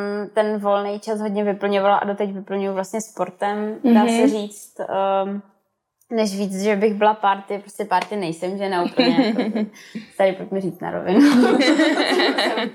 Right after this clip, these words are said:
Speaker 1: usnula na svojí narozeninový oslavě taky. A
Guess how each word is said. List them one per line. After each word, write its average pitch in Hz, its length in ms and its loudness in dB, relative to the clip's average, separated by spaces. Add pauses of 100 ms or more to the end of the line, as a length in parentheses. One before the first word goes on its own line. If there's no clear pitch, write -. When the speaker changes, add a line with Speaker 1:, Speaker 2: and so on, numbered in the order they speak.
(100)
Speaker 1:
usnula 202 360 -10
na 190 100 -8
svojí 202 220 -12
narozeninový 185 640 -8
oslavě 185 480 0
taky. - 260 -4 (640)
A 214 260 2